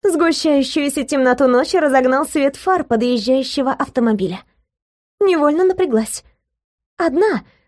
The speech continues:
та самая жалкая часть меня вновь малодушно понадеялась на то, что Габриэль не оставит на произвол судьбы.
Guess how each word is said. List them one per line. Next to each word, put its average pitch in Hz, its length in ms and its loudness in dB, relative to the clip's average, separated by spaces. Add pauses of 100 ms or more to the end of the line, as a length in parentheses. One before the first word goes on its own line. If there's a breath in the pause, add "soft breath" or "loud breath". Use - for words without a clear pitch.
(140)
та 480 200 2
самая 330 300 2
жалкая 339 400 2
часть 339 240 -2
меня 302 340 0
вновь 330 300 0
малодушно 311 540 0
понадеялась 294 580 2
на 277 160 0
то, 392 160 -2
что - 180 -2
Габриэль 277 560 2 (420)
не 381 140 4
оставит 339 580 2
на 349 120 0
произвол 285 400 0
судьбы. 285 380 -4